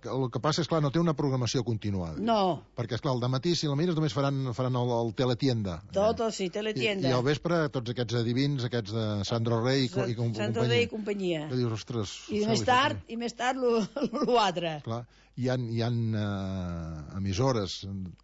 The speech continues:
Speaker 1: ai, sí, emissores de televisió del seu
Speaker 2: Sí.
Speaker 1: mateix nivell, com, per exemple, que aquí no la podem veure, amb, que és a Barcelona Televisió,
Speaker 2: Sí,
Speaker 1: eh, que
Speaker 2: Barcelona.
Speaker 1: té un, un contingut.
Speaker 2: Sí, sempre han tingut molta, mm, gent bona,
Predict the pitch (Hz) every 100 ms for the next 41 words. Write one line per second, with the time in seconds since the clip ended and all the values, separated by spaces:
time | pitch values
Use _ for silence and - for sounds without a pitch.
0 | - 80 104 95 85 90 - 98 82 90
1 | 92 87 90 98 98 101 120 95 80 107
2 | 98 120 113 123 104 - - - - 85
3 | 85 101 92 85 85 - - 95 107 98
4 | 98 104 101 120 110 90 92 90 82 92
5 | 87 98 90 87 87 - 98 101 95 98
6 | 95 98 127 135 - 220 226 139 - -
7 | 95 95 - 190 190 131 135 143 151 147
8 | 151 139 135 135 135 208 226 285 311 302
9 | 302 294 285 277 262 262 233 220 240 220
10 | 233 226 214 208 233 233 262 359 302 220
11 | 196 277 294